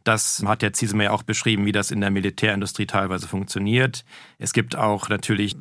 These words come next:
zunehmende Probleme im Haushalt, auch wenn sie noch nicht kritisch sind. Es gibt also Zielkonflikte, die, äh, hervorgerufen werden, die es einfach erstmal schwieriger machen. Und natürlich muss man dann darauf hoffen, dass auch andere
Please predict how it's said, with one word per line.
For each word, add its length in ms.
zunehmende 1080
Probleme 680
im 360
Haushalt, 520
auch 160
wenn 140
sie 100
noch 100
nicht 180
kritisch 280
sind. 240
Es 100
gibt 160
also 180
Zielkonflikte, 800
die, 160
äh, 260
hervorgerufen 680
werden, 320
die 80
es 120
einfach 440
erstmal 400
schwieriger 440
machen. 440
Und 400
natürlich 640
muss 240
man 200
dann 240
darauf 280
hoffen, 300
dass 260
auch 240
andere 640